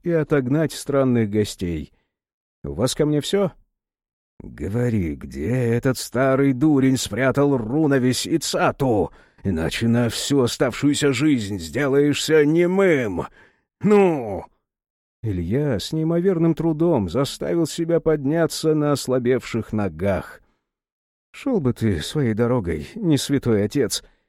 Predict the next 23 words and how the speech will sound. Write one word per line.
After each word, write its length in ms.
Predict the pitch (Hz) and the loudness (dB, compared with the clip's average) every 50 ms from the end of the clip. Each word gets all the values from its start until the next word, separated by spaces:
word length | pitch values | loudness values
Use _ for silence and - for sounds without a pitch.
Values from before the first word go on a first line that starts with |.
| _ _ _ _ _ _ _ _ _ | _ _ _ _ _ _ _ _ _
Убирайся 680 | - 208 185 165 165 165 170 170 156 139 - - 175 151 | -6 -2 2 2 2 4 4 4 2 2 2 2 0 0
вон!» 380 | 117 131 147 123 92 78 71 - - _ _ _ _ _ _ _ _ _ _ _ | 2 2 2 0 0 0 -4 -8 -12 _ _ _ _ _ _ _ _ _ _ _
Глаза 480 | - 76 73 78 107 113 98 110 123 117 | -12 -8 -6 -2 -2 0 0 2 2 2
горбуна 640 | 101 120 117 117 117 123 127 131 135 131 117 101 - | 2 2 2 2 4 4 4 4 4 2 2 0 -2
полыхнули 520 | 107 123 131 135 - - 143 143 139 143 | 0 0 0 0 0 0 0 2 2 0
черным 560 | - - - 143 151 135 123 131 143 139 139 | 0 -2 0 0 0 2 2 2 2 2 2
огнем. 540 | 143 135 120 135 143 143 139 113 101 92 92 - - _ _ _ _ _ _ _ _ _ | 2 2 2 2 2 2 2 0 0 -2 -4 -8 -14 _ _ _ _ _ _ _ _ _
Он 180 | - 78 113 107 | -4 -2 -2 0
поднял 380 | - 127 131 113 120 135 127 113 | 2 2 2 4 4 2 2 2
посох, 600 | - 151 147 120 - - 107 98 - - - - | 2 2 2 2 0 -2 -6 -6 -8 -12 -18 -16
направляя 720 | - - - 98 - 131 127 123 135 131 127 123 123 127 | -12 -10 -8 -4 -2 0 0 2 2 2 2 2 2 0
острие 500 | 120 - - 131 131 127 135 143 123 101 | 0 -2 -2 -2 0 2 2 2 2 0
в 80 | 87 | -2
грудь 260 | 82 120 135 127 - | -2 0 0 0 0
Пашину, 640 | - 156 156 120 101 - - 104 101 92 90 80 - - _ _ _ _ | 0 0 0 0 -2 -2 -2 -2 -2 -2 -2 -4 -8 -12 _ _ _ _
и 120 | - 120 120 | -2 -2 0
в 160 | 113 110 127 | 0 2 2
это 240 | 147 139 120 139 143 | 2 2 2 2 2
мгновение 720 | 139 127 147 147 139 143 151 143 135 131 139 139 139 143 | 2 2 2 2 4 4 4 4 4 4 4 4 4 2
из 140 | 147 - - | 2 0 0
палатки 460 | - 139 151 160 160 160 - - 175 | 0 0 2 2 2 2 0 0 0
выскочила 720 | 175 160 156 170 165 - - 170 160 - - 180 175 175 | 2 2 2 2 2 0 -2 -4 -6 -4 -4 -2 -2 0
Владислава 800 | 165 170 180 175 175 160 - - 185 185 175 151 113 113 107 98 | 0 0 0 2 0 0 -2 -2 0 0 2 2 2 2 0 0